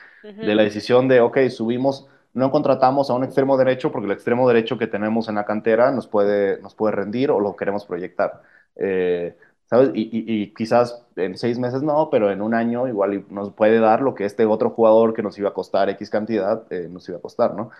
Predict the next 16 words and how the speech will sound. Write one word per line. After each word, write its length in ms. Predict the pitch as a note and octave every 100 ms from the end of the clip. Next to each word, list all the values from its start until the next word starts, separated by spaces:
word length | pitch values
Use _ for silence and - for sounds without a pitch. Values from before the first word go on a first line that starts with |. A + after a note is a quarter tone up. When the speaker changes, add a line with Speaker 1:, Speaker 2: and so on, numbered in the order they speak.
| _
Speaker 2:
sea, 220 | - B2+ C3
eh, 100 | C3
eh, 140 | D3
pero 160 | - B2+ A#2
a 120 | B2+
eso 280 | B2 D3 D3+
a 60 | A#2
medida 280 | A2+ C3+ C3+
que 80 |
tengas 300 | A2+ A#2 A#2+
mayor 280 | A2+ G#2 A#2
información, 640 | A2+ G2+ G2+ - B2+ A2+
¿no? 180 | G#2 A#2
En, 200 | G2+ G#2 _
pero 200 | - G2+
como 360 | - G#2 G2+